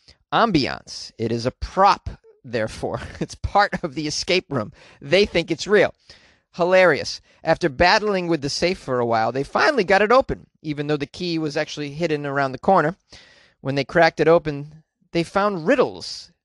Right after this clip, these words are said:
and clues, and that was it. Although there was no cash in the safe for them to walk away with, they did find ten dollars, and they stole some candy and soft drinks. <laughs> Score!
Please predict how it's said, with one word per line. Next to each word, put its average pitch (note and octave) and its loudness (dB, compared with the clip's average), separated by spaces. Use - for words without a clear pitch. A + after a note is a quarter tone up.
and F3 -4
clues, A#3 0
and B2 -2
that C#3+ 2
was G3+ 4
it. D4+ 0
Although D#3+ 6
there E3 4
was D3+ 0
no D3+ 2
cash D#3+ 2
in D#3+ -4
the D3 -4
safe E3+ 0
for E3 -2
them C#3+ -2
to C#3+ -2
walk D3+ 4
away D3 2
with, D#3+ 2
they D#3 2
did G3+ 0
find E3+ 0
ten F3+ -2
dollars, D3+ 2
and C3 -8
they C3+ -4
stole D3+ -4
some D3+ -8
candy D#3+ -4
and D3 -6
soft - 0
drinks. A2+ -8
<laughs> - -20
Score! F#3 2